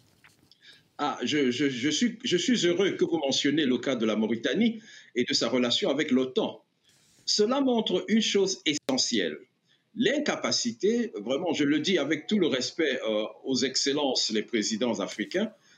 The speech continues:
cela montre l'incapacité des dirigeants africains à s'organiser. Il faut qu'il y ait une force extérieure qui vienne ou les organiser, ou leur apporter les ressources pour leur organisation. La Mauritanie a choisi,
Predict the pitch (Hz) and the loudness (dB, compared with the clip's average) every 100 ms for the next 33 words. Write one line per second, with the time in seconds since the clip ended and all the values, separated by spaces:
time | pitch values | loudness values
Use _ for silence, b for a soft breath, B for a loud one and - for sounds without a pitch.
0 | b - 165 208 233 233 208 - 139 240 | b -2 0 2 2 2 2 2 2 2
1 | 277 156 143 127 135 165 147 120 110 120 | 0 -2 0 0 0 2 2 2 2 0
2 | 156 139 120 123 151 139 139 123 98 95 | 2 0 -2 -4 -2 -2 0 -2 -2 -2
3 | 95 87 92 175 254 233 262 233 190 - | -2 -2 -2 -2 -2 0 2 2 0 -2
4 | 240 214 - 151 139 - 151 123 147 156 | -2 0 -2 -4 -4 -4 -2 0 2 2
5 | 170 214 247 - b b b b 190 156 | 2 0 -4 -12 b b b b -2 2
6 | 160 131 110 - 247 285 220 147 120 120 | 2 0 -2 0 2 4 2 2 0 0
7 | 113 107 107 180 285 _ _ _ _ - | 0 0 0 0 -2 _ _ _ _ 0
8 | 220 214 151 127 139 135 202 180 131 139 | 2 2 0 -2 -2 0 2 2 2 0
9 | - 202 - 139 151 131 107 98 101 98 | 0 0 0 2 2 0 -2 -2 -2 -4
10 | 92 87 - 73 - b b b b 147 | -4 -4 -4 -6 -12 b b b b -2
11 | 185 208 208 214 240 214 - 165 151 143 | 0 0 2 0 2 0 2 2 2 2
12 | 143 | 0